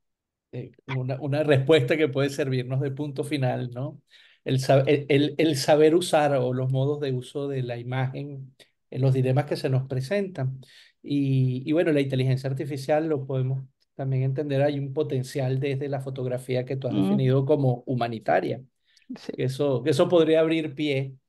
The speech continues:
Speaker 1: eh, también para otro, otra, otra discusión. Bueno, yo quiero comentar que estamos o queremos organizar un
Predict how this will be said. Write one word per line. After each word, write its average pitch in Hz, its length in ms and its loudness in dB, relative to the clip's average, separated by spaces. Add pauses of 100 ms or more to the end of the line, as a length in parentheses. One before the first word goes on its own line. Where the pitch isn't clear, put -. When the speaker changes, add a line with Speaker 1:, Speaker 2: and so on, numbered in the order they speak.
(480)
Speaker 1:
eh, 127 720 -4 (160)
también 131 340 -2
para 143 260 0
otro, 135 720 -4 (180)
otra, 139 560 -2
otra 135 320 -2
discusión. 143 800 -2
Bueno, 147 280 0
yo 131 160 4
quiero 151 220 0
comentar 143 520 0
que 165 80 -6
estamos 160 480 -2
o 151 120 -6
queremos 139 360 -2
organizar 156 720 -2
un 147 540 -8